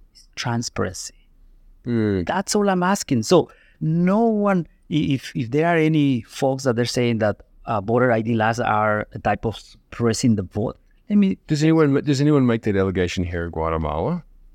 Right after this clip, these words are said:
Speaker 1: Well, I haven't, I haven't heard that any
Speaker 2: Yeah.
Speaker 1: here, but in America, we hear in some other
Speaker 2: For
Speaker 1: states.
Speaker 2: some reason, it, it does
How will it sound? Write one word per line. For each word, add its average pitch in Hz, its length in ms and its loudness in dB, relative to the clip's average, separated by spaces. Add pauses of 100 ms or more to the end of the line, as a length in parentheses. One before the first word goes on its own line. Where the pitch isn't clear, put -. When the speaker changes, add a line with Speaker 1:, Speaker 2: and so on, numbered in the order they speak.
(260)
Speaker 1:
Well, 131 220 0
I 113 80 -2
haven't, 190 440 2
I - 60 -8
haven't 143 280 -2
heard 120 240 -4
that 110 160 0
any 110 260 0
Speaker 2:
Yeah. 107 360 0
Speaker 1:
here, 143 340 -2 (200)
but 120 200 -2
in 131 120 -2
America, 147 520 0
we 131 140 -2
hear 135 220 -2
in 131 80 -4
some 131 280 -2
other 131 180 -2
Speaker 2:
For 123 40 -4
Speaker 1:
states. - 240 -4
Speaker 2:
some 180 220 0
reason, 151 460 0
it, 117 200 -2
it 110 260 -2
does 117 540 0